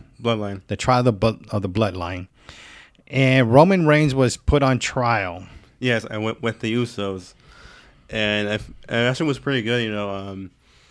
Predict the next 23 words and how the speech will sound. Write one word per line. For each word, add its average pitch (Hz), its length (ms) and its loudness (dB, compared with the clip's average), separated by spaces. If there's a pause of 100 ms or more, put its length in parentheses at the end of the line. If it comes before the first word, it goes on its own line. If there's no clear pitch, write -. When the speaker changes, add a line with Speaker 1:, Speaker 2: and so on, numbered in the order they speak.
(880)
Speaker 1:
the 139 140 -4
Usos 160 260 -2
came 160 180 -2
out 120 120 2
first 117 480 -2
in 117 140 -8
the, 117 220 -4
in 120 80 -4
the 117 100 0
ring 117 240 0
already 104 400 -4 (100)
on, 107 160 -14
on 110 100 -4
SmackDown 113 380 -4
when 104 100 -4
it 101 80 -6
first 110 260 -4
aired. 107 440 -4 (580)
And 120 220 -4
there, 117 200 0
uh, 117 100 -2
Jay, 139 300 0
um, 117 220 -4